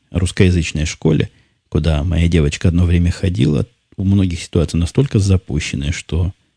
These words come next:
починить это уже никакой возможности не представляется. Ну, и-, или это уж очень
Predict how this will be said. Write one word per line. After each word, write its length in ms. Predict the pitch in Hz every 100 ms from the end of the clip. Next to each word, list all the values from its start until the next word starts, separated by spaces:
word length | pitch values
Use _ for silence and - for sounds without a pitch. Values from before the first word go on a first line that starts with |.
| _ -
починить 420 | 95 - 107 107
это 120 | 78
уже 160 | 90 82
никакой 380 | 87 101 95
возможности 920 | 76 92 90 95 92 90 92 - 95 - _ _ _ -
не 280 | 98 95 95
представляется. 640 | 98 - - 98 76 -
Ну, 180 | 110 -
и-, 120 | 82
или 260 | - 110 104
это 120 | 98
уж 140 | 95 -
очень 420 | 104 - 73